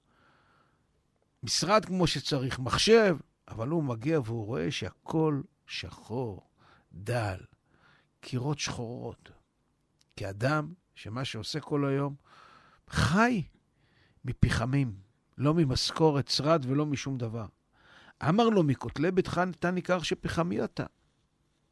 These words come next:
אמר לו, "אוי לו לדור שאתה פרנסו, שהיא אתה יודע בצערן של תלמידי חכמים, במה הם מתפרנסים ובמה הם ניזונים." אתה מנותק. היית מנהיג,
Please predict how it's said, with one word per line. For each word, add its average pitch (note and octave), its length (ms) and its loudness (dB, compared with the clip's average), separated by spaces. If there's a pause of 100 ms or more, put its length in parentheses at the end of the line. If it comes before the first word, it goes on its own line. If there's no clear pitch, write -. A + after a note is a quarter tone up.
(720)
אמר D#3+ 320 4
לו, E3+ 180 8
"אוי F#3 260 8
לו F#3 140 6
לדור D#3+ 440 4
שאתה D#3+ 380 0
פרנסו, D3 720 -2 (1000)
שהיא D#3 300 -2
אתה D#3 200 0
יודע D3 380 0
בצערן B2+ 640 -4
של - 140 -8
תלמידי A#2 420 -8
חכמים, A2 580 -8 (320)
במה A#2 260 -4
הם D#3 120 -2
מתפרנסים C3 840 -6
ובמה G#2+ 340 -10
הם G#2+ 200 -10
ניזונים." - 480 -18 (1300)
אתה C#3+ 120 -4
מנותק. C#3 640 -6 (1300)
היית A#2+ 180 -10
מנהיג, C3 540 0